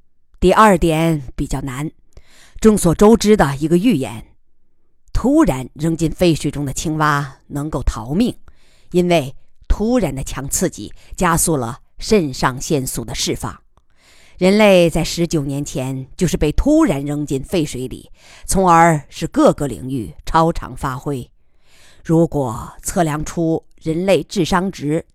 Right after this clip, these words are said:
大幅升高，那么除了本体智力的提高外，应该也有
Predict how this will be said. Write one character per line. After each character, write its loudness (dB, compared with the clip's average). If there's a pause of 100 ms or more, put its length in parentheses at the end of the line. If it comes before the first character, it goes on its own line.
大 0
幅 -10
升 -6
高， -2 (480)
那 -2
么 -10 (360)
除 2
了 6
本 0
体 -4
智 -2
力 -4
的 -6
提 -10
高 -6
外， -4 (260)
应 2
该 4
也 -2
有 -10